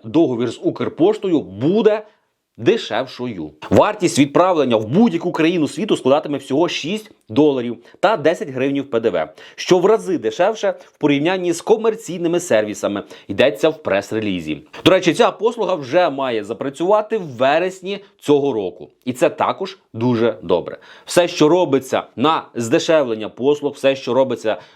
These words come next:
до можливості отримання тої чи іншої послуги, кращого сервісу, швидшого і дешевшого, це завжди добре. Друзі, ось такими хорошими, позитивними новинами, такою інформацією хотів з вами сьогодні поділитися. Сподіваюся, що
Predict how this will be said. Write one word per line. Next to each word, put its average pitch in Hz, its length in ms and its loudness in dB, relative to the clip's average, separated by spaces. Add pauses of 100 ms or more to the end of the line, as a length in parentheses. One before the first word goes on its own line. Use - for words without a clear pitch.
до 135 380 2
можливості 143 640 0
отримання 147 640 0
тої 113 180 0
чи 110 140 -6
іншої 104 280 -2
послуги, 180 560 0 (220)
кращого 151 520 4
сервісу, 151 800 2
швидшого 156 720 2
і 208 80 -2
дешевшого, 160 760 0
це 202 200 4
завжди 127 380 -2
добре. 90 340 -4 (380)
Друзі, 135 300 4 (320)
ось 220 140 4
такими 170 320 4
хорошими, 151 600 2 (120)
позитивними 147 640 2
новинами, 107 500 -2
такою 117 280 -2
інформацією 104 480 -2
хотів 101 120 -8
з 90 40 -6
вами 92 160 -4
сьогодні 85 320 -2
поділитися. 76 520 -6 (520)
Сподіваюся, 202 460 4
що 190 240 0